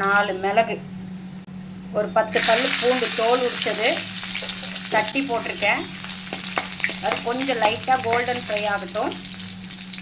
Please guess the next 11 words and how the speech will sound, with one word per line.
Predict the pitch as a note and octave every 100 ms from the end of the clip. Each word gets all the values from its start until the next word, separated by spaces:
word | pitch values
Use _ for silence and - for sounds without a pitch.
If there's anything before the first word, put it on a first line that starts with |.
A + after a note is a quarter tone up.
| - - - - - - - - - - - -
கொஞ்சோண்டு | G#3+ A3 A3+ A#3+ B3
கருவேப்பிலை, | A3+ A3 A#3 - G#3 B3 - - - - - - - - - F3+ A3
மீடியம் | C#4 C#4 C4+ C4+
சைஸ் | A#3 - G#3
வெங்காயம், | G#3+ A3+ A3+ F#3 E3+ - - - - - - - - - - - - - - - -
ஒரு | G#3+ A3+
ரெண்டு | A3 B3 B3+
வெங்காயம் | A3+ A#3+ A#3+ A#3 C#4 -
கட் | G#3 A3+
பண்ணி | A3 G3+
போட்டிருக்கேன். | F#3 F#3+ G#3 A#3